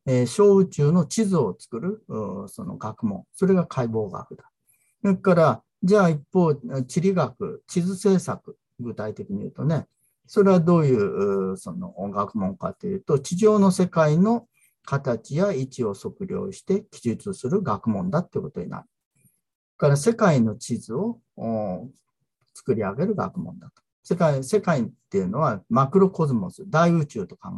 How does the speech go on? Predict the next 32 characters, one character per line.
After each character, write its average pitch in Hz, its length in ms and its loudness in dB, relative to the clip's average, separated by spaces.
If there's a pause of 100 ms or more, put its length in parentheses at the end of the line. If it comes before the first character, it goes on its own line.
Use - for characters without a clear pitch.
え 95 60 -12
ら 92 140 -12
れ 95 100 -12
て - 120 -18
い - 40 -10
ま 95 160 -10
し - 60 -20
た - 140 -20
か - 100 -10
ら、 101 180 -6 (300)
あ、 131 260 -2
だ 147 120 0
か 143 120 0
ら、 113 240 0 (840)
人 202 260 4
体 123 260 4
の 120 140 0
地 - 220 -4
図 123 80 -4
を 110 120 0
作 - 240 -10
る 107 100 -10
作 107 280 -8
業 113 180 -2
は、 185 200 -4 (200)
あ、 98 180 -6
小 139 340 0
宇 113 80 -6
宙 - 200 -10
を 165 260 -6
作 - 240 -8
る、 160 240 -6